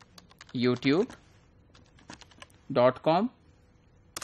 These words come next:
So it will give all of the pages which are on YouTube. But if you also write in U R L minus H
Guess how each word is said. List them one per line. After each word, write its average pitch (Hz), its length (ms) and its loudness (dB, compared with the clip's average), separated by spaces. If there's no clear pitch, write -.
So - 200 -8
it 147 180 -2
will 180 120 0
give 156 280 2
all 160 300 10
of 170 100 0
the 175 100 0
pages 143 640 0
which 151 220 0
are 139 300 8
on 143 260 0
YouTube. 156 500 -2
But 156 300 6
if 220 240 0
you 202 160 4
also 202 420 4
write 151 420 4
in 220 220 4
U 180 220 6
R 120 140 8
L 175 200 6
minus 131 520 4
H 160 180 2